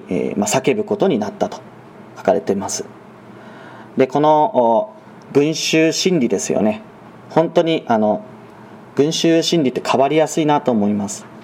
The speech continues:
少し強い力で、えー、「こうしましょう、ああしましょう」って言われたら、それにすぐ流されて、で、一人が流されたら次に流されていくっていうね。あの、自分たちの信念ってそうやってこう人によって動かされてしまうっていうことは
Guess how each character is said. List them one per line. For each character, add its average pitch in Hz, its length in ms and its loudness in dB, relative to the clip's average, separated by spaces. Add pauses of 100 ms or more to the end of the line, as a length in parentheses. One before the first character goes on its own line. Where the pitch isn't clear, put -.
(440)
少 - 200 2
し - 100 -8
強 180 260 2
い 175 60 0
力 139 360 2
で、 131 320 0 (420)
え 107 160 0
ー、 104 60 -6
「こ 143 120 0
う 135 40 0
し 147 120 -2
ま 143 120 2
し - 100 -2
ょ 139 80 4
う、 - 20 4
あ 127 60 4
あ 139 40 0
し 143 120 -6
ま 143 140 2
し - 100 -4
ょ 143 60 2
う」 - 40 2
っ - 20 -14
て - 60 -18
言 110 60 0
わ 107 60 0
れ 107 40 -8
た 110 60 -4
ら、 - 60 -6
そ 175 100 2
れ 202 80 4
に 202 100 2
す 233 140 0
ぐ 170 80 0
流 123 220 2
さ 120 140 -2
れ 101 100 -2
て、 120 280 -2 (240)
で、 143 80 0
一 240 160 2
人 220 80 2
が 156 100 2
流 151 180 4
さ 151 120 0
れ 147 100 0
た 123 100 0
ら 120 80 0
次 165 240 0
に 214 100 4
流 113 180 0
さ 117 120 0
れ 107 80 2
て 107 120 -2
い 98 60 0
く 98 100 -4
っ - 20 -6
て - 160 -4
い 80 40 0
う 92 60 -2
ね。 110 160 -2 (460)
あ 110 80 0
の、 107 140 2
自 113 160 0
分 185 180 2
た 175 80 2
ち 127 80 -6
の 117 80 -2
信 156 320 0
念 107 140 0
っ - 20 -4
て 110 260 2
そ 143 140 -2
う 143 40 4
や 143 60 2
っ 143 40 -4
て 143 200 2
こ - 180 -6
う - 20 0
人 208 280 0
に 202 180 4
よ 196 80 2
っ - 20 -6
て 127 260 0
動 135 100 2
か 151 120 -2
さ 165 100 -2
れ 135 100 0
て - 120 -8
し - 140 -2
ま 104 120 0
う - 20 -4
っ - 20 -6
て - 180 -4
い 98 40 0
う - 20 -12
こ - 120 0
と 185 100 4
は - 220 0